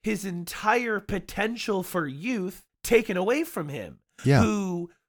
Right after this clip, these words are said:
Speaker 1: whose entire young adult life was snatched up by this predator." And in this movie, we watch him come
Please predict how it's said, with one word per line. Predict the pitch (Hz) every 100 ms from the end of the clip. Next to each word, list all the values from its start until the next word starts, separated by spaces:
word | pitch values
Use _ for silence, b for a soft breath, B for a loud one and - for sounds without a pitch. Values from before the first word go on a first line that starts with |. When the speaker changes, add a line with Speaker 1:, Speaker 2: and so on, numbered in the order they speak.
| -
Speaker 1:
whose | 214 190 180 175
entire | 190 185 170 - 214 269 226
young | 175 196 202
adult | 180 160 131 127
life | 180 254 151 - - _ -
was | 160 175 156 139 120 117 - _ _
snatched | - - - 165 196 247 240 - 220
up | 233 - -
by | 170 151
this | 151
predator." | - - 262 330 170 127 151 _ _ 175
And | 170 156 139 135 - _ -
in | 240 220
this | 196
movie, | 190 277 233 185
we | 190 170
watch | 151 208 - -
him | 185 156
come | - 190 180